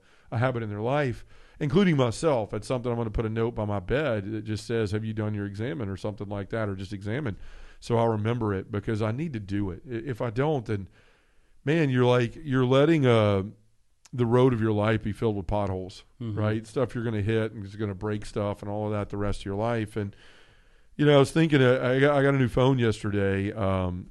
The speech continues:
Speaker 1: it's time for an upgrade or whatever. And so I'm back to paying A T and T, like,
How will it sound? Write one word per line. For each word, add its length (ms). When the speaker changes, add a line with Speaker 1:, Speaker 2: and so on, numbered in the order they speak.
Speaker 1:
it's 120
time 180
for 80
an 60
upgrade 420
or 80
whatever. 460
And 100
so 300
I'm 320
back 320
to 80
paying 240
A 100
T 160
and 120
T, 160
like, 220